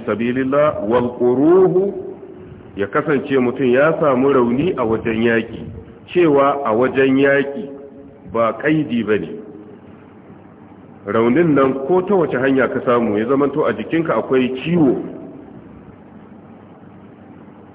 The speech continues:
Fayujnibu, mutum janaba ta same shi a wannan yanayi.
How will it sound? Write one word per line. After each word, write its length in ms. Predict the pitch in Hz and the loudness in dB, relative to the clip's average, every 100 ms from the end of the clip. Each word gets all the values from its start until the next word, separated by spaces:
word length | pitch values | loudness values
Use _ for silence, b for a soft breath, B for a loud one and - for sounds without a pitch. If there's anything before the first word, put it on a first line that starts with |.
| - - - - - - | -20 -20 -20 -20 -12 0
Fayujnibu, 840 | 123 294 392 - - 156 120 104 | 4 6 4 2 0 0 0 -2
mutum 340 | 113 - 175 156 | -2 0 -2 0
janaba 400 | 160 185 170 156 | 0 0 0 0
ta 160 | 156 147 | -2 -2
same 280 | 143 127 135 | 0 0 0
shi 100 | 131 | 0
a 80 | 117 | 0
wannan 340 | 110 113 120 | 0 0 2
yanayi. 320 | 139 120 90 | 2 0 -2